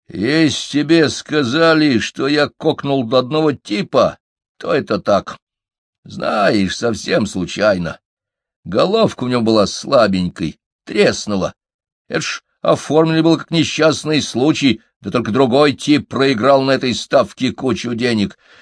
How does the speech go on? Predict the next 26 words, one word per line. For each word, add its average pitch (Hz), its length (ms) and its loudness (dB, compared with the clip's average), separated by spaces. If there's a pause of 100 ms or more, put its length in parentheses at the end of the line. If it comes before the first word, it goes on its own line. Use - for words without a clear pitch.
(160)
Должен 131 580 -2
был 147 160 2
заплатить 135 760 0
мне 113 140 -2
на 107 120 4
следующий 101 720 -2
день, 95 300 0 (440)
а 95 180 0
вместо 139 460 -2
этого 139 220 -2
пошёл 147 320 2
в 147 60 2
участок, 131 800 4
потому 107 240 -4
что - 100 -12
так 127 240 -2
выходило 104 340 -2
намного 120 340 2
дешевле. 107 760 0 (300)
А 107 140 0
теперь 127 400 -2
меня 104 260 2
собираются 104 580 0
отправить 110 440 2
в 87 100 -6
госпиталь 104 640 0